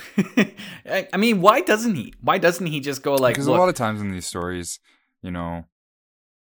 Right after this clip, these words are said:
Speaker 2: if there was just clear communication, nothing would happen. There'd be no story.
Speaker 1: Yeah.
Speaker 2: There'd be no Dune.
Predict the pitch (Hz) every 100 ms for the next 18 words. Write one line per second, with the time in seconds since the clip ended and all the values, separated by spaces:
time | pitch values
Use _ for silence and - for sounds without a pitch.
0 | - 95 143 139 135 - 117 113 113 110
1 | 98 95 92 120 123 101 101 92 85 82
2 | - _ _ _ - - _ _ _ _
3 | _ _ _ _ _ _ _ _ _ -
4 | 98 117 120 - 117 113 90 _ _ _
5 | _ _ - 104 95 90 - _ _ _
6 | _ 104 101 131 135 151 170 143 156 127